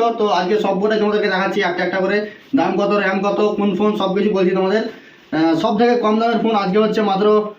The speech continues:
আহ, পঁচিশশো টাকায়। দেখতে পাচ্ছ দু হাজার পাঁচশো টাকায়, দু হাজার পাঁচশো টাকায় পেয়ে যাচ্ছ তোমরা, আহ, এমআই Redmi সিক্স এ। দেখতে পাচ্ছ দু হাজার টাকায় স্মার্টফোন। হ্যাঁ গাইস, এটা সত্যি দু হাজার টাকায় স্মার্টফোন। তো চলো শুরু থেকে শেষ পর্যন্ত তোমরা ভিডিওটা কন্টিনিউ দেখতে থাকো। সবগুলো ফোনের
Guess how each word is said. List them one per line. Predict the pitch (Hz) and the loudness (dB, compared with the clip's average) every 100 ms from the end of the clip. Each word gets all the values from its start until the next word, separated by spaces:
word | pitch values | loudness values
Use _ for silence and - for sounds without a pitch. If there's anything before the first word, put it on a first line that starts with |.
| - | -10
আহ, | 151 160 160 | -4 0 0
পঁচিশশো | 208 226 240 226 | 0 0 0 0
টাকায়। | 208 220 269 | 2 0 0
দেখতে | 170 180 202 | 0 0 0
পাচ্ছ | 185 202 | 0 0
দু | 170 196 | 2 2
হাজার | 208 185 | 2 0
পাঁচশো | 196 214 | 0 0
টাকায়, | 196 196 247 262 - - - - - - | 0 0 -2 -4 -10 -18 -20 -20 -20 -6
দু | 135 | 0
হাজার | 214 226 226 | 2 2 2
পাঁচশো | 208 208 226 | 0 0 0
টাকায় | 226 220 | 2 2
পেয়ে | 220 | 2
যাচ্ছ | 220 226 | 2 0
তোমরা, | 220 220 220 | 0 2 2
আহ, | 220 175 180 180 | 2 2 2 2
এমআই | 175 196 208 190 | 2 2 2 2
Redmi | 202 190 208 | 2 2 0
সিক্স | - 220 - | 0 -2 0
এ। | 196 208 247 - - - - | 0 2 0 -4 -8 -12 -4
দেখতে | 160 185 | -2 2
পাচ্ছ | 196 190 | 0 2
দু | 196 180 | 2 4
হাজার | 214 220 220 | 4 4 2
টাকায় | 214 220 202 | 0 2 0
স্মার্টফোন। | 202 214 214 214 226 226 - | 2 0 0 0 0 -2 -6
হ্যাঁ | 151 190 196 | -2 0 2
গাইস, | 208 196 | 2 2
এটা | 196 202 | 2 0
সত্যি | 160 196 - 226 | 0 -2 0 0
দু | 185 196 | 4 4
হাজার | 202 180 | 4 2
টাকায় | 190 196 | 2 2
স্মার্টফোন। | 202 202 - 226 247 - - - - | 2 0 0 -2 -2 -6 -18 -12 -4
তো | 170 | 0
চলো | 180 226 220 | 2 2 2
শুরু | 214 | 2
থেকে | 214 220 | 2 2
শেষ | 214 208 | 2 2
পর্যন্ত | 220 214 | 2 2
তোমরা | 214 202 208 | 2 2 2
ভিডিওটা | 190 208 214 196 | 2 2 2 2
কন্টিনিউ | 202 208 | 0 0
দেখতে | 196 - | 0 0
থাকো। | 208 226 233 - | 2 2 0 0
সবগুলো | 185 208 220 | 0 2 2
ফোনের | 208 214 | 4 4